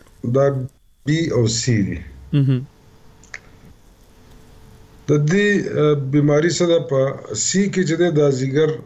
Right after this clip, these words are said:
Speaker 1: آه، انفلیش-، انفلیمیشن کوي یا پړسیږي.
Speaker 2: صحیح،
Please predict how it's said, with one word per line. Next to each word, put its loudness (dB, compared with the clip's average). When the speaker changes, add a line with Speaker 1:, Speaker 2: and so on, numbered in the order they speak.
Speaker 1:
آه، -4
انفلیش-، 0
انفلیمیشن 0
کوي 0
یا 2
پړسیږي. -2
Speaker 2:
صحیح، -2